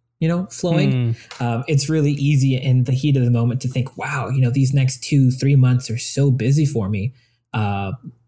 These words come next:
Speaker 1: you know, I should do freelancing. Okay, awesome. Now I'm doing freelancing and now I'm committed to it. Now it's what I do. And, you know, there's still so much work." And then after that, there's a lull. You know, it's,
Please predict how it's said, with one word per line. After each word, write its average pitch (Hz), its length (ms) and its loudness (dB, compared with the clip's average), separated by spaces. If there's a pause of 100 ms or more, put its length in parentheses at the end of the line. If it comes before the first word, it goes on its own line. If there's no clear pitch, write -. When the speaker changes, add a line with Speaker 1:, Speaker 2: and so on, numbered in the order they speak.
(260)
Speaker 1:
you 131 100 2
know, 120 80 0
I 131 120 -2
should 131 180 0
do 120 100 -2
freelancing. 117 640 -2
Okay, 123 260 -2
awesome. 147 360 0
Now 113 80 -2
I'm 117 80 2
doing 113 180 0
freelancing 127 540 0
and 107 80 -2
now 101 100 -4
I'm 113 100 -2
committed 139 480 2
to 113 140 -2
it. - 80 -6
Now 104 140 -4
it's - 240 -8
what 127 280 0
I 117 200 -4
do. 127 400 0 (300)
And, 110 300 -4
you 113 60 -4
know, 110 80 -2
there's 110 160 -4
still 123 140 -2
so - 220 0
much 127 280 2
work." 170 240 -2
And 127 160 2
then 113 320 0 (580)
after 131 320 -2
that, 131 200 0
there's 120 180 2
a 113 40 0
lull. 113 480 0 (120)
You 113 80 0
know, 104 180 -4
it's, - 320 -8